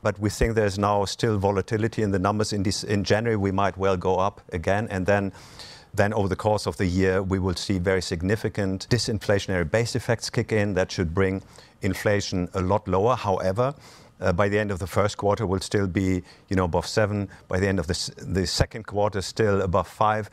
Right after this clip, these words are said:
and so forth. So over the next couple of quarters, inflation will remain uncomfortably high in Europe, and that will continue to put, uh, pressure on the E C B.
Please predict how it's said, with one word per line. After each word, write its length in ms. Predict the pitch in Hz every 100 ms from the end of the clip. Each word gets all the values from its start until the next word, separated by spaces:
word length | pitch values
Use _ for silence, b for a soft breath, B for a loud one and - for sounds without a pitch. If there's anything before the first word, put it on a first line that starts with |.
| B B
and 120 | 101
so 160 | 92 104
forth. 280 | - 101 92
So 260 | 110 101 B B B -
over 100 | 101
the 100 | 110
next 200 | 123 -
couple 240 | 117 101
of 100 | -
quarters, 520 | - 113 113 98 - B B B _ -
inflation 580 | 107 95 113 120 - 95
will 180 | 104 107
remain 440 | 101 95 98 98 -
uncomfortably 800 | 107 98 - 101 101 98 87 90
high 480 | 76 107 101 90 101 B B B B -
in 180 | 95 92
Europe, 320 | 98 104 95
and 140 | 98
that 180 | 95 98
will 140 | 95 92
continue 460 | 98 - 107 104
to 120 | - 76
put, 400 | - 101 - -
uh, 60 | -
pressure 360 | - 101 101 87
on 140 | 95
the 160 | 90 92
E 40 |
C 140 | -
B. 300 | 78 107 135